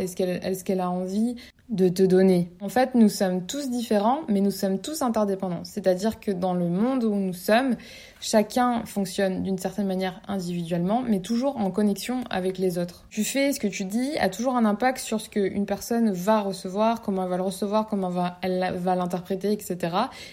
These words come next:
Et c'est pareil du coup pour les désirs et les rêves, c'est-à-dire que si je, j'ai un désir en moi qui germe, par exemple, de devenir boulangère,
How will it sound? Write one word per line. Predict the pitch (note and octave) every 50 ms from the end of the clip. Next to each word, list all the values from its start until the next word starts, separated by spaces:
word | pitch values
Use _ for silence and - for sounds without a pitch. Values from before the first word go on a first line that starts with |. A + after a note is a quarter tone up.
| - -
Et | G3+
c'est | - G#3 F3
pareil | - G#3+ A3 B3 A#3+
du | G3+ G3
coup | - B3+ A#3+
pour | A3+ G#3 G3
les | F#3 F3+
désirs | F3 G3+ G#3 G3+ G3+ A3 A#3 A#3 G3 F#3
et | E3+
les | E3+ E3+
rêves, | F#3 A3+ C4+ B3+
c'est-à-dire | A3 - - F#3+ F3+ G3 G3 -
que | G3+ G3
si | F#3+ - - A#3+ A3+ G3+
je, | G3+ F#3+ F3+
j'ai | F3 E3+ F3+
un | E3 E3+
désir | E3 F#3 F#3+ F#3+ G#3+ A3+ A3 F#3+
en | F3+
moi | F3+ F#3 G#3 G#3
qui | G3+ - F#3+ F#3
germe, | F#3+ G#3 G#3 G3+ G3
par | F3+ F#3+ F3+
exemple, | F3 F#3 G3 G3 F#3 F3
de | F3 F#3
devenir | F3 F3 F#3 F3+ G3 G3+ G3 F#3
boulangère, | F3+ F3 G#3 G3+ F#3+ F#3+ F3 G3+ G#3 G#3 G3+ -